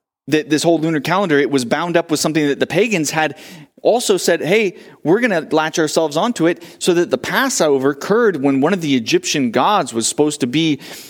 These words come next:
most powerful and present. And Yahweh says, "Let me do it right now to reveal that I am the most powerful, true, supreme God,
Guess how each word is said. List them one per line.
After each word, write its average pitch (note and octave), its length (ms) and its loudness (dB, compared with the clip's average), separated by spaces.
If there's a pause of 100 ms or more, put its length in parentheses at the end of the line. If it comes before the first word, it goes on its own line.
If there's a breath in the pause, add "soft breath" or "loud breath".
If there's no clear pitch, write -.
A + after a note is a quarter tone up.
(140 loud breath)
most C#3+ 340 0
powerful E3 380 0
and C3 120 0
present. E3+ 440 -2
And C#3 180 0
Yahweh D#3+ 580 2
says, C#3 300 0 (240 loud breath)
"Let A3+ 220 0
me G#3+ 120 2
do F#3 220 2
it E3+ 100 -2
right D#3+ 220 -2
now E3 240 0
to D3 140 -6
reveal C#3+ 460 2
that B2+ 260 0
I G3+ 380 -2
am A2 360 -2 (300 loud breath)
the C3 100 2
most A#2 400 0 (220 loud breath)
powerful, F#3 560 0
true, D#3 360 0
supreme C#3 540 0
God, A2+ 460 0